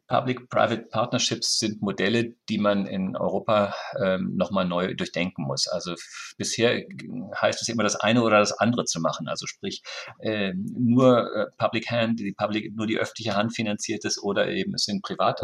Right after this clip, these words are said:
ähm, private Initiativen. Da leben die Amerikaner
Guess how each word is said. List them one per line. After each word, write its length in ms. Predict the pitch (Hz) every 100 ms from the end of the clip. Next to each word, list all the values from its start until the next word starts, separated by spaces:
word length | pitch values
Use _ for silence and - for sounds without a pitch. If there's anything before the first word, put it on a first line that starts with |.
| -
ähm, 220 | 107 98
private 400 | 98 98 101 135
Initiativen. 720 | 117 90 - - - 101 110 113 - - - -
Da 160 | 107 123
leben 300 | 135 143 147
die 120 | -
Amerikaner 680 | 123 120 123 117 123 127